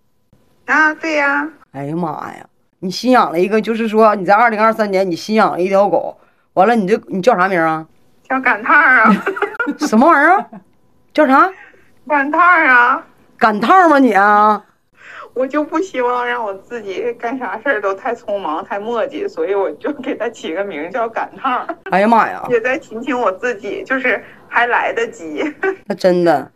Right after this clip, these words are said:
Speaker 2: 你想没想过以后阿姨在小区遛狗的时候，那她跑出去喊她喊她，所有人都得回头啊？
Speaker 1: 赶趟儿，赶趟儿。
Speaker 2: 啊，就是假设碰到打麻将，就说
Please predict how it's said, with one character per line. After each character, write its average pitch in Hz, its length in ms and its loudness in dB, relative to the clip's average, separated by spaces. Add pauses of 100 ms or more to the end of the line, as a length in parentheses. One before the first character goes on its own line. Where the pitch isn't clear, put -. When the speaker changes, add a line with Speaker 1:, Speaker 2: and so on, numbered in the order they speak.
(140)
Speaker 2:
你 233 100 -2
想 180 220 2
没 202 80 0
想 175 160 0
过 147 100 -2
以 143 140 -4
后 156 160 0
阿 165 180 4
姨 156 160 -6
在 165 100 2
小 143 200 -6
区 156 240 -6
遛 175 120 2
狗 143 200 -4
的 131 100 -2
时 120 140 -12
候， 95 180 -12 (280)
那 170 60 -2
她 170 160 -4
跑 131 220 -2
出 139 140 -6
去 170 120 0
喊 147 300 0
她 180 100 2
喊 165 220 -4
她， 160 100 4
所 175 200 0
有 226 80 6
人 190 80 4
都 180 100 6
得 165 80 2
回 147 160 -6
头 127 260 -12 (260)
啊？ 180 260 -2 (640)
Speaker 1:
赶 269 180 -10
趟 294 100 -8
儿， 440 360 -10
赶 349 200 -2
趟 453 140 -6
儿。 392 240 -4
Speaker 2:
啊， 339 160 4 (160)
就 370 100 0
是 339 240 -2
假 233 160 4
设 302 220 4
碰 285 140 -4
到 302 40 6
打 294 120 2
麻 226 120 2
将， 269 300 4
就 262 100 2
说 247 160 -2